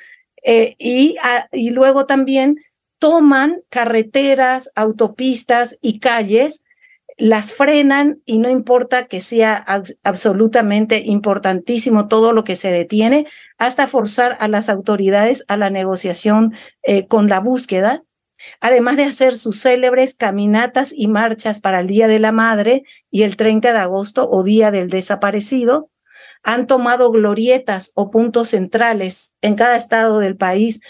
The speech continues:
para declararlas, eh, en homenaje a sus desaparecidos, donde cuelgan,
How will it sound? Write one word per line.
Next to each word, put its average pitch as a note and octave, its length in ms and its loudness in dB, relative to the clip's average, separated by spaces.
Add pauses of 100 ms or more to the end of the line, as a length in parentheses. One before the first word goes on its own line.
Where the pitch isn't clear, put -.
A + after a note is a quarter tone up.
(240)
para A3+ 240 0
declararlas, A3 960 -2 (520)
eh, F3+ 560 2
en - 300 0
homenaje A3 400 2
a A3+ 60 0
sus C#4 180 2
desaparecidos, A#3+ 800 0
donde G3 300 -2
cuelgan, G#3 540 0